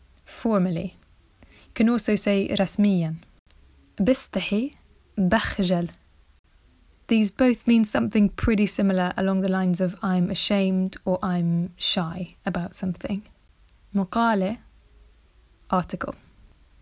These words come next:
ميزة means a characteristic or a quality or a feature of something. هاجز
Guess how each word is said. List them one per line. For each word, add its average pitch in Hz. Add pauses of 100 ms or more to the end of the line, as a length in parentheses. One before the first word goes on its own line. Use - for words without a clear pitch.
(200)
ميزة 202 (1400)
means 196
a 185
characteristic 214
or 185
a 196
quality 190 (600)
or 196
a 185
feature 185
of 170
something. 185 (2000)
هاجز 226